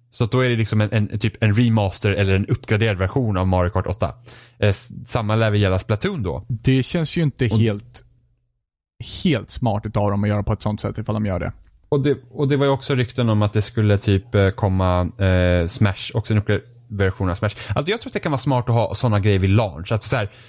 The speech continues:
Speaker 1: för att det är inte så många som har köpt en Wii U.
Speaker 2: Mm.
Speaker 1: Och om folk är mer intresserade av Switch, och då har man hört liksom att folk gillar Mario Kart, folk gillar Splatoon och Smash, liksom, jag kommer ihåg hur det var, då kanske man köper en Switch och så har man liksom det, hela det här biblioteket. Alltså det finns redan ett, ett ganska s-,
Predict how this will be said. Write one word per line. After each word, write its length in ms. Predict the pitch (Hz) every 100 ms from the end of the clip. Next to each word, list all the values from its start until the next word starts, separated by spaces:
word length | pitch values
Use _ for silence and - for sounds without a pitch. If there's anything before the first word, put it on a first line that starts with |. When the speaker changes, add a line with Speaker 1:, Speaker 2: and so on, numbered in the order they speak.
| - -
Speaker 1:
för 60 |
att 100 | 147
det 60 | 185
är 40 |
inte 120 | 214 -
så 60 |
många 120 | 190 151
som 80 |
har 60 | 156
köpt 200 | 185 -
en 100 | 117
Wii 180 | 107 98
U. 100 | 87 - -
Speaker 2:
Mm. 360 | 143 131 117 156 - _ -
Speaker 1:
Och 100 | 139
om 80 | 143
folk 360 | - 185 180 185
är 40 |
mer 180 | 165 143
intresserade 340 | 131 127 117
av 40 | 107
Switch, 500 | - 117 - - -
och 120 | 131
då 40 |
har 60 | 127
man 120 | 127
hört 180 | 131 123
liksom 160 | 107
att 60 | 107
folk 220 | 120 113
gillar 120 | 117
Mario 160 | 110 104
Kart, 280 | 123 127 104
folk 200 | 110 101
gillar 120 | 104
Splatoon 540 | - 107 - 156 123 104
och 80 |
Smash, 320 | - 151 147 110 -
liksom, 180 | 107 110
jag 60 |
kommer 140 | 117 113
ihåg 200 | 117 110
hur 60 |
det 120 | 147
var, 220 | 127 104 - -
då 80 | 131
kanske 200 | 135 131
man 80 | 117
köper 240 | 151 139
en 60 | 110
Switch 300 | - 101 -
och 120 | 131
så 120 | -
har 140 | 113 123
man 140 | 107
liksom 220 | 107 - 110
det, 60 |
hela 200 | 107 101
det 60 | 98
här 160 | 98
biblioteket. 600 | 90 92 95 - 98 101
Alltså 140 | 113 113
det 60 |
finns 240 | 113 135 -
redan 140 | 107
ett, 100 | 101
ett 140 | 107 104
ganska 340 | 104 101 104
s-, 160 | 98